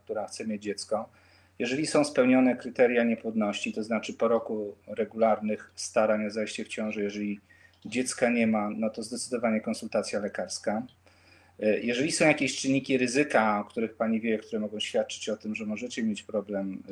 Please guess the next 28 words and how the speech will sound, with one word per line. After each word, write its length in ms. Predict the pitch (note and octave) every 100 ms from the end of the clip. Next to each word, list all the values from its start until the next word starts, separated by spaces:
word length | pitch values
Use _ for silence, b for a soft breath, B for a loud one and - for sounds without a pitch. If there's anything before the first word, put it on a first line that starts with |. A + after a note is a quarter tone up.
| F#2+ F#2 F#2 F#2
y, 40 |
z 120 | G2
dzieckiem, 520 | G2+ G#2 - - G2+ G#2+
to 120 | G2+
znaczy 260 | G2 - -
pani 220 | G#2+ G#2
problem 340 | - G#2 G2+
z 40 | F#2+
zajściem, 560 | G#2 G2+ - F#2+ F#2 - b b b b b b
e, 120 | F#2+
w 60 | -
ciążę, 580 | - F#2 F#2 F#2+ G#2+ A#2+ - -
no 80 | C3
typu 300 | - A#2 -
przebyte 420 | - G#2+ G#2 -
leczenie 460 | A2+ A#2 C3+ B2 A#2
operacyjne, 920 | G#2+ A2 G#2 - G#2 G2+ G2 F#2+ F#2+ _ b b b b
e, 680 | - G2 F#2+ F#2 F#2 F#2 -
o 60 | G2+
czym 180 | - G2+
żeśmy 260 | G#2 G#2+
rozmawiali 440 | G2+ G#2 G2+ G#2 G#2
wielokrotnie, 540 | G2+ G2 - G#2 -
tych 160 | - -
czynników 360 | A2 G#2+ G2+
jest 120 | G2+
bardzo 260 | G#2 G2 A2
wiele. 420 | G#2 F2+ F2+ G#2